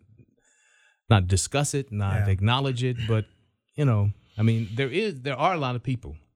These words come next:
Speaker 1: who see the monarchy as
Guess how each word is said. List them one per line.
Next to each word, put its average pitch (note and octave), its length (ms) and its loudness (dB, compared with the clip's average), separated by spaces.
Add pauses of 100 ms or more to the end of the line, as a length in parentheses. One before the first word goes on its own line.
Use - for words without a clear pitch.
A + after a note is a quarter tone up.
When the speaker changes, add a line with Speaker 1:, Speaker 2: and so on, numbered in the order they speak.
(680)
Speaker 1:
who A#2 80 10
see A#2 200 2
the G2 120 -2
monarchy G2 680 0 (420)
as F2 920 2